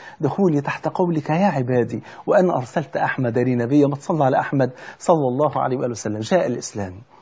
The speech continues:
جاء نبي الإسلام، وجاء الإسلام، جاء عشان يخلي المرأة شقيقة للرجل. "النساء شقائق الرجال"، والحديث رواه أحمد بسند صحيح. النبي صلى الله عليه وسلم عرفنا وعلمنا إن من عظمة،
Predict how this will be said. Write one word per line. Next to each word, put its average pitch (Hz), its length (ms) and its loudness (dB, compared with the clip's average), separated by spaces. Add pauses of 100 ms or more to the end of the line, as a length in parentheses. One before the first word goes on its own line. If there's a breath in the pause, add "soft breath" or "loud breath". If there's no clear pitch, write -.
(260 soft breath)
جاء 151 340 2
نبي 135 240 -4
الإسلام، 110 520 -6 (460 loud breath)
وجاء 165 300 4
الإسلام، 147 580 -2 (440 loud breath)
جاء 214 280 4
عشان 208 380 2
يخلي 202 560 0
المرأة 180 600 2
شقيقة - 560 -2 (160)
للرجل. 139 500 2 (460 loud breath)
"النساء 170 600 2
شقائق 151 600 -2
الرجال"، 139 360 2
والحديث 147 440 -4
رواه 147 200 2
أحمد 127 320 -2
بسند 139 440 2
صحيح. - 500 4 (440 loud breath)
النبي 202 380 6
صلى 196 180 -2
الله 160 180 0
عليه 165 100 -2
وسلم 190 280 0
عرفنا 170 500 2
وعلمنا 160 600 2 (320 loud breath)
إن 170 140 2
من 170 240 4
عظمة، 185 480 2